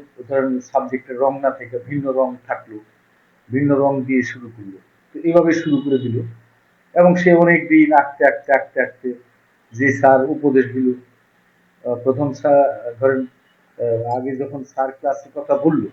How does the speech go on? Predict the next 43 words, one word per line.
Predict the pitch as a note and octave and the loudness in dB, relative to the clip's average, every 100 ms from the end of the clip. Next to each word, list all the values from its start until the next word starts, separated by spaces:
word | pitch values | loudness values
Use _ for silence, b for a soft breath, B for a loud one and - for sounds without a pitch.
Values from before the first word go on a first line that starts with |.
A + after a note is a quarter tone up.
| _ _ _ _ _ _ A2+ | _ _ _ _ _ _ -12
যে | A2+ A#2 | -8 -6
তুমি | B2 B2+ | -2 2
এই | C3+ C3+ | 4 2
স্টাইলে, | B2+ - A#2+ B2 A#2 - _ | 0 -6 -2 0 -2 -6 _
কোন | E3 D3+ | -8 -8
স্টাইলটা | D3 C3+ A#2+ A#2+ | -6 -8 -8 -10
তোমার | B2+ B2+ C#3+ | -8 -8 -6
পছন্দ | C#3+ C#3 C3 | -12 -10 -4
লাগে | C3 B2 D3+ | 0 0 -2
সেটা | D3+ D#3 C#3+ | -6 -8 -10
তুমি | C3+ C3 | -14 -12
বেশ | C3 C3+ - - | -6 -8 -8 -4
পয়সা | B2 - | -4 -4
নিয়ে | - B2+ B2 | -6 -2 -2
আসো। | - - _ _ _ _ _ _ _ _ _ _ _ | -4 -14 _ _ _ _ _ _ _ _ _ _ _
তো | F#3 F3+ F3+ | 2 2 2
শিল্পী | - - F3+ F3+ F3 | -6 -6 -4 -2 0
ধরেন | C#3+ D#3 D3+ | 2 4 2
একটু | D#3 D3+ D3 | -2 -4 -6
ঘুরলো, | B2+ C#3 D3 | -6 -4 -4
গেল | C#3+ C3+ | -2 -2
দুই | C3+ C3 C3 | -4 -10 -8
চার | C#3 | -6
দিন, | E3+ D#3+ A2 | -2 -2 -2
ঘুরার | B2+ B2+ | -2 -2
পরে, | B2 C3 B2+ | -2 -2 -2
আহ, | A#2+ - _ _ _ - B2+ A#2 A#2 - - - _ - B2+ | -2 -14 _ _ _ -2 0 0 -2 -14 -20 -20 _ -20 -8
দেখাই | A#2 C3+ B2+ A#2 | -2 0 2 0
দিল | A2+ | 0
যে | A2+ G2 | -2 -4
স্যার, | - - G#2+ - F2+ | -6 -6 -6 -6 -14
যে | - | -20
স্যার | - A#2 | -6 -2
আমার | A2+ A2 A2+ | -2 -4 -8
এটা | A2 G2 | -10 -8
ভালো | G2 | -10
লাগে। | F2 E2 _ _ _ _ _ | -12 -20 _ _ _ _ _
তো | G2+ | -10
ধরেন | B2 C#3+ D3 | -6 -4 0
যে | D3 C3+ | 2 2
আমি | C#3+ | 0
যে | C#3+ D3 | -4 -4
ফবিস | C#3 D3 | -4 -6